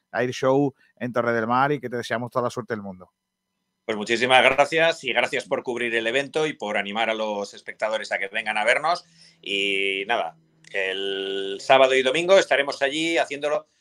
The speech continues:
Speaker 2: lo mejor que podemos para, para daros un, un espectáculo digno de, de, de lo que os merecéis.
Speaker 1: Y también te digo, ¿eh? Cuando vengas a Torre del Mar y te comas un buen pescadito frito que hay por aquí, no le pongas limón.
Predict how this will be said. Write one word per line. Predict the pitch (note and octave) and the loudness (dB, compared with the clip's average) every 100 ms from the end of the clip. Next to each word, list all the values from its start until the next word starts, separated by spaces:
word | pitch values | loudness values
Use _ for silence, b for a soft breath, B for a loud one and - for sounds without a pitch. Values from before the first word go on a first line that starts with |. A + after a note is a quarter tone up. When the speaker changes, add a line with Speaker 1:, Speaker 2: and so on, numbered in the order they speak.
| _ | _
Speaker 2:
lo | A#2 A#2+ B2 | -6 -2 0
mejor | A#2+ D#3 D3+ | 2 0 0
que | |
podemos | C3+ D3 D#3 E3 F3 - | 0 0 0 0 -2 -2
para, | A2 G#2+ G#2 | -2 0 0
para | G#2 G#2+ | -2 2
daros | B2 C3+ C3+ C3 B2 A2+ - - | 2 2 0 0 0 -4 -8 -16
un, | G#2+ G#2+ A2 G#2+ G#2 G2 - | -14 -10 -8 -6 -6 -6 -2
un | A#2 | 2
espectáculo | A#2+ - A2 B2 G#2 B2+ C3 b _ _ | 4 6 8 8 8 6 4 b _ _
digno | B2+ B2+ B2 | -6 -2 0
de, | A#2 G#2+ G2 F#2 F#2 _ - | 2 4 2 -2 -8 _ -16
de, | G2 F#2 | -8 -6
de | F#2+ | -6
lo | F#2+ F#2+ | -6 -8
que | |
os | F#2 | -12
merecéis. | F2 E2 D#2 - _ _ _ _ | -14 -16 -18 -20 _ _ _ _
Speaker 1:
Y | - A#2+ | -12 -8
también | C#3+ C#3 | -4 -2
te | D#3 | 2
digo, | C#3+ A#2 | 2 4
¿eh? | D#3 F3+ - _ | 2 0 -6 _
Cuando | - A2 A#2 | -8 -4 -2
vengas | D3 C#3+ | -2 0
a | C#3+ C#3+ C#3+ C#3 C3+ | 2 4 4 2 0
Torre | C#3 C#3 | -2 -2
del | C3+ | -2
Mar | D3 D#3+ | 0 0
y | E3+ C#3+ B2+ A#2+ A2+ | 0 -2 -2 -4 -6
te | G2+ | -8
comas | A#2 B2+ C3+ | -8 -4 -4
un | B2+ | -4
buen | C3 B2 | -4 -4
pescadito | B2 B2+ B2+ A#2+ | -4 -2 -2 -4
frito | C3 A#2+ | -6 -4
que | A#2+ | -2
hay | |
por | A#2+ | 0
aquí, | A#2 C#3 | -2 -2
no | C#3 | 0
le | C3+ | 0
pongas | C3+ B2+ | 0 -2
limón. | A#2+ A2+ F2+ | -2 -4 -8